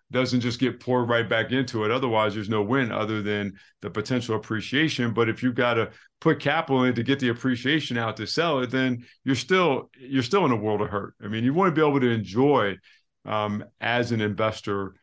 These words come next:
that income that you've, uh, earned over the time and not have to just, uh, nest egg it until there's time to put another person in the property. So,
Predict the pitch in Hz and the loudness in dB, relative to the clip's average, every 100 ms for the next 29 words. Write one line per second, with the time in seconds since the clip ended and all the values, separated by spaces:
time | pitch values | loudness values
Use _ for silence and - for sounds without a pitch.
0 | _ - 113 110 - 120 120 117 110 104 | _ -6 -4 -4 -4 -4 -2 -4 -4 -2
1 | 104 104 101 - 104 101 101 - _ 113 | -2 -2 -4 -8 -6 -6 -8 -16 _ -6
2 | 101 98 90 - _ _ 131 123 117 101 | -4 -4 -10 -16 _ _ 0 2 0 -2
3 | 117 120 113 107 123 123 107 104 107 123 | 0 0 0 -2 -2 -4 -4 -4 -2 -4
4 | 117 127 123 113 113 92 - _ 107 - | -2 -6 -6 -8 -8 -10 -16 _ -20 -20
5 | _ _ - 104 98 95 123 120 - 107 | _ _ -8 -6 -4 -2 -2 -2 -4 -4
6 | 98 104 - - - 110 - 120 113 110 | -4 -8 -10 -20 -10 -8 -2 2 4 4
7 | 104 - _ 98 - 110 107 113 104 104 | 0 -6 _ -10 -4 -4 -2 -2 0 0
8 | 101 95 113 104 101 101 95 98 98 - | -4 -4 -4 -4 -6 -10 -10 -8 -8 -10
9 | - 85 - 98 | -18 -16 -12 -10